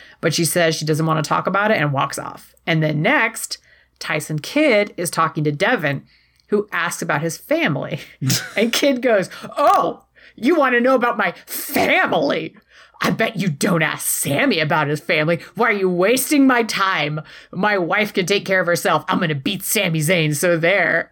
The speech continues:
Speaker 1: Oh my God, choice heel work. He's like, "Fuck my family. I can't believe you'd ask about those losers."
Speaker 2: "I can't <laughs> believe you'd ask about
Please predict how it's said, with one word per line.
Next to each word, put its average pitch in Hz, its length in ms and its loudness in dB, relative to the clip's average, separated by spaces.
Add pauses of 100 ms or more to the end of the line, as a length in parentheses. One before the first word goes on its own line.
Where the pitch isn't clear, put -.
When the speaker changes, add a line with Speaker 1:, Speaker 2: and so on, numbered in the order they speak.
(140)
Speaker 1:
Oh 190 180 4
my 165 180 0
God, 165 380 -2
choice 190 460 2
heel 175 260 2
work. 170 300 2
He's 220 180 -2
like, 170 260 -2 (240)
"Fuck - 400 -4
my 180 160 2
family. 185 360 0
I 185 80 2
can't 247 260 0
believe 220 400 4
you'd 185 340 2
ask 208 340 -2
about 208 260 2
those 185 180 0
losers." 170 720 2 (220)
Speaker 2:
"I 131 80 -4
can't - 360 -6
<laughs> - 0 -
believe 208 320 -2
you'd 196 200 -2
ask 170 340 -2
about 160 400 -2